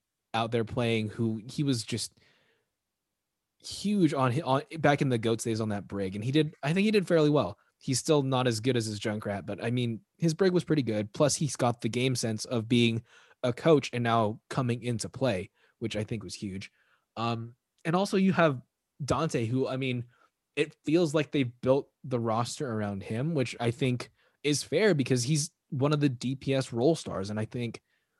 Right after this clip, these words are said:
I think that was a smart move to keep him and to build the team around him because he's your secret sauce.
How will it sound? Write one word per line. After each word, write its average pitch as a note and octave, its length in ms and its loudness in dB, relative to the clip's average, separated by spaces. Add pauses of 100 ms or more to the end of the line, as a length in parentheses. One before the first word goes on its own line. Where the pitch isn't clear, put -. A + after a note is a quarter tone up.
(920)
I C#3+ 80 4
think F3+ 160 2
that E3 80 6
was D3+ 100 4
a C3+ 60 2
smart C3+ 280 0
move B2 180 0
to A2 100 -8
keep D3 280 -8
him B2+ 240 -4
and A#2+ 140 -6
to A#2+ 80 -4
build A#2+ 460 -2 (420)
the B2+ 100 -6
team A#2 340 -6
around G#2 400 -6
him A#2 240 -2
because G#2 320 -4
he's C3+ 300 -4
your A#2+ 140 -2
secret G2+ 340 -10
sauce. - 440 -12